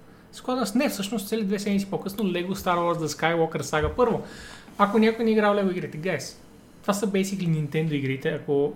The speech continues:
излизаха на всички платформи. Фън игри, достъпни за всички хора и в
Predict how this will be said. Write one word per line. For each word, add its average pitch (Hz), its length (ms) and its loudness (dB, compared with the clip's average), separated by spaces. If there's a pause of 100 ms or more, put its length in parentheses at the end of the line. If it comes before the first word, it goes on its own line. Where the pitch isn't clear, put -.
излизаха 139 380 -6
на 143 60 -4
всички - 260 -12
платформи. 127 440 -6 (760)
Фън 269 480 0
игри, 131 400 -2 (720)
достъпни 165 680 -2
за 139 120 0
всички - 380 -8
хора 120 360 -2 (1000)
и 202 140 6
в 165 140 2